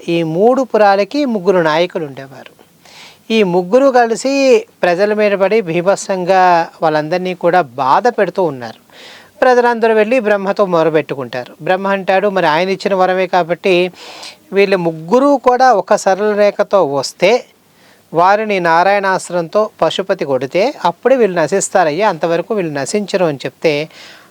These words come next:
దానికోసము మహావిష్ణువు ఈ ముగ్గురు త్రిపురాలు, ఈ మూడు పురాల్లోనూ కూడా ఉన్న వాళ్ళని మభ్యపెడుతూ ఒక అవతారాన్ని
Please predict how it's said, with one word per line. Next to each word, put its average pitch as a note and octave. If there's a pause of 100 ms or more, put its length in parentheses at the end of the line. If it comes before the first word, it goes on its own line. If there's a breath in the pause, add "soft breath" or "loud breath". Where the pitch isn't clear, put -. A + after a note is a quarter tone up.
(120)
దానికోసము E3 (300)
మహావిష్ణువు D#3 (420 loud breath)
ఈ E3
ముగ్గురు F3 (240)
త్రిపురాలు, F#3+ (140)
ఈ D#3+
మూడు G3
పురాల్లోనూ F#3+
కూడా F#3
ఉన్న F3
వాళ్ళని E3+ (420 loud breath)
మభ్యపెడుతూ F#3+
ఒక F#3
అవతారాన్ని C#3